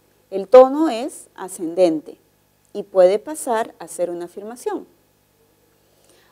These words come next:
Ahora, ¿alguna palabra que constituye esta oración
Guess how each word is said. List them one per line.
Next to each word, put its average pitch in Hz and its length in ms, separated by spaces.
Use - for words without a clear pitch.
Ahora, 196 360
¿alguna 254 600
palabra 254 600
que 202 200
constituye 202 720
esta 320 200
oración 220 520